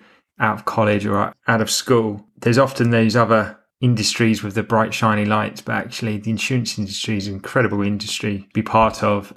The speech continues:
There's some incredible opportunities out there, and it's about how we as an industry educate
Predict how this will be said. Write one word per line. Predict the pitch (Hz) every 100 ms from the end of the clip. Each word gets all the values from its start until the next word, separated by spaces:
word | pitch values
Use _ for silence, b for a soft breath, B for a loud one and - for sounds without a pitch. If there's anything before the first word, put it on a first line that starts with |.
| -
There's | 113 101
some | 110
incredible | 101 - 107 104
opportunities | 101 - - 113 107 104 98
out | 101
there, | 101 104
and | 104
it's | -
about | 117 107 -
how | - 117 113
we | 107 113 110 107 101 - _ -
as | 113
an | 104
industry | 110 107 104 - 110 107
educate | 104 110 107 104 -